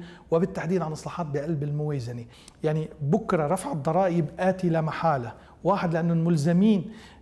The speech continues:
بتنفيذ دقائق مؤتمر سيدر واحد ومن بيناتهم الإصلاحات المالية، واثنين لأنه ما في عنا خيارات، لأنه انفاقنا عم بيزيد. كيف بدك تموليه هذا الانفاق؟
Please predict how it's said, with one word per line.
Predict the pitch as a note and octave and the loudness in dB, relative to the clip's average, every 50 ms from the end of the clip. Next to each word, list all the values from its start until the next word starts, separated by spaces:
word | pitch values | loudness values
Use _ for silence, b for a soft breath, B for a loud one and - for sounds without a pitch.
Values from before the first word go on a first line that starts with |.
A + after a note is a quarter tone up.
| B | B
بتنفيذ | D3+ D#3 D#3+ D#3 E3 - - D#3 D#3 D3+ D3 D3 C#3+ C#3+ E3 G3+ G3 F#3 F3 D3 - - D#3+ D3 - - G3 G3 F#3 C#3+ - - - - - b b b b b | -2 -2 -2 -2 -4 -6 -6 -4 -2 -2 -2 -2 -4 -4 -6 -8 -8 -8 -8 -6 -4 -2 -2 -2 -2 -2 0 0 0 -2 -4 -8 -16 -18 -20 b b b b b
دقائق | C#3 C3+ - - F#3+ G3 G3 F#3 - D3 C#3 - - - - - - - - - | -8 -8 -6 -2 0 2 2 2 0 -4 -8 -10 -12 -16 -16 -18 -20 -18 -10 -8
مؤتمر | D3+ D#3+ D3+ - - D3+ D3+ D3 | -6 -6 -6 -6 -6 -4 -4 -4
سيدر | C#3+ - - C#3+ C3+ C#3 C#3 | -6 -6 -8 -6 -4 -4 -2
واحد | C#3 D3 D3 - - C#3 B2+ | -2 -2 -2 -2 -4 -8 -8
ومن | C#3 C#3 C#3+ | -8 -6 -6
بيناتهم | C3+ D3 D3+ D#3 D#3+ D#3 D3 - C3 - B B B B B B - | -4 -4 -4 -4 -4 -4 -4 -6 -10 -10 B B B B B B -2
الإصلاحات | G3+ G#3 F#3 - - E3 - - E3 D#3+ - | -2 -2 -2 -2 -4 -4 -2 -2 -2 -2 -2
المالية، | D#3 D3+ D3 D3+ D3+ D3 D3 D#3 D3+ D3 D#3 E3+ F#3 F#3 F#3 B B B B B B B B B B B B B B B B B - | -2 -2 -2 -2 -2 -2 0 -2 0 0 0 0 0 -2 -4 B B B B B B B B B B B B B B B B B -4
واثنين | E3 D#3+ - G#3 A3 A3+ | -2 -2 2 4 4 4
لأنه | G#3 G3+ F3+ F#3 | 4 4 2 2
ما | F3+ F#3 | 2 0
في | F3+ G#3 G3 | 0 -2 -2
عنا | F#3+ G#3 A3 G#3 | 0 2 2 2
خيارات، | F#3+ - F#3 F3+ F#3 F#3 G3+ A3+ A3 A3 F#3+ | 2 2 2 4 4 4 4 2 0 0 -2
لأنه | E3 D#3+ D#3 D3+ | -2 -2 -2 -2
انفاقنا | D3 - - F#3 - F3+ F3 | -2 -2 -4 -2 -2 -2 -2
عم | D3+ - D3+ | -2 -2 -2
بيزيد. | D3+ D#3 C#3 F3 G#3+ G3 - | -2 0 0 0 0 0 -2
كيف | - B3 G3+ | -4 -4 -2
بدك | G3 F#3 E3+ | 0 -2 -2
تموليه | - - - F#3 F3+ F#3 G3+ A#3+ A3+ F#3 D#3 | -2 -2 -2 0 2 2 2 0 0 0 -2
هذا | D#3 C#3 C#3 | -2 -2 -4
الانفاق؟ | C3 C3 C#3 C#3 - - C3+ B2+ - - - | -4 -4 -6 -8 -6 -8 -8 -8 -10 -12 -16